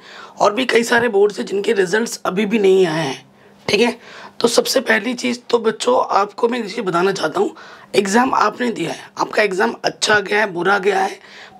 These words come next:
पास होंगे या नहीं होंगे, वो आपसे बेहतर कोई नहीं जानता, ठीक है ना। आपसे बेहतर और कोई जानता है क्या? नहीं जानता। आपने एग्जाम दिया है तो आपको तो ज़रूर पता है कि मैं पास हूँ या फेल हूँ।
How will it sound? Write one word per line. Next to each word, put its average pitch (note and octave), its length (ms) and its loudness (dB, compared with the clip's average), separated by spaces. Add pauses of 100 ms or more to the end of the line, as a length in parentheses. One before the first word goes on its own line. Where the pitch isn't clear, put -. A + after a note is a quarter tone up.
पास F#3+ 400 2
होंगे G#3+ 280 2
या C#4 160 2
नहीं G#3 300 0
होंगे, A#3+ 200 0
वो B3+ 160 -2
आपसे - 480 0
बेहतर F#3 420 0 (600)
कोई D#4 160 4
नहीं C4 180 4
जानता, B2 400 -4 (540)
ठीक - 120 -6
है G3+ 60 6
ना। A#3+ 160 0 (480)
आपसे G#3+ 260 2
बेहतर A#3+ 260 2
और B3+ 60 0
कोई A#3+ 160 0
जानता A3+ 280 0
है B3+ 100 -2
क्या? G3 140 -4 (300)
नहीं A#3 120 4
जानता। E3+ 240 -2
आपने - 260 -2
एग्जाम A3 280 0
दिया G3+ 120 0
है G3+ 100 -6 (380)
तो A3+ 60 4
आपको G3+ 360 0
तो C4 160 0
ज़रूर G#3 220 0
पता F#3+ 220 -2
है F#3+ 100 0
कि G#3 140 -6
मैं G#3+ 160 -4
पास F#3+ 320 0
हूँ A#3 100 -8
या A#3+ 80 -4
फेल C#3+ 260 -10
हूँ। - 100 -20